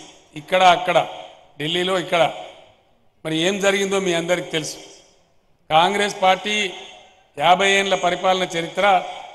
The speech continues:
ఇప్పుడు టీఆర్ఎస్లో పదేండ్ల పరిపాలన చరిత్ర, ఒకసారి మీరు బేరీజ్ వేయాలని చెప్పి నేను కోరుతా ఉన్నా. ఇవాళ కాంగ్రెస్ వాళ్ళు మాట్లాడుతున్నారు, మళ్ళా కాంగ్రెస్ గవర్నమెంట్ వస్తే ఇందిరమ్మ రాజ్యం తెస్తామని మాట్లాడుతున్నారు.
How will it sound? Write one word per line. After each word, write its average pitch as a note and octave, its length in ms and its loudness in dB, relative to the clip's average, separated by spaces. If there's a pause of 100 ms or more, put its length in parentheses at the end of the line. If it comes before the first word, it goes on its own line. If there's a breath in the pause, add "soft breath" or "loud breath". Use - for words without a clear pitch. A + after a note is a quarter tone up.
(380)
ఇప్పుడు D#3 160 -12
టీఆర్ఎస్లో F#3+ 680 2
పదేండ్ల F#3 440 -2
పరిపాలన E3+ 460 -2
చరిత్ర, D#3 480 -4 (880)
ఒకసారి E3+ 340 -4
మీరు G3 160 -2
బేరీజ్ G3 440 -2
వేయాలని F#3 300 2
చెప్పి F3 140 -6
నేను E3+ 140 -6
కోరుతా D#3 360 -2
ఉన్నా. C#3+ 220 -6 (1040)
ఇవాళ G3 200 2
కాంగ్రెస్ G3+ 500 2
వాళ్ళు G#3 140 -2
మాట్లాడుతున్నారు, F#3+ 640 0 (1400)
మళ్ళా F3+ 180 4
కాంగ్రెస్ F#3+ 500 2
గవర్నమెంట్ F#3+ 480 2
వస్తే G3 540 -2 (600)
ఇందిరమ్మ G3+ 420 0
రాజ్యం F#3+ 340 2
తెస్తామని F#3 400 -2
మాట్లాడుతున్నారు. D#3+ 560 -2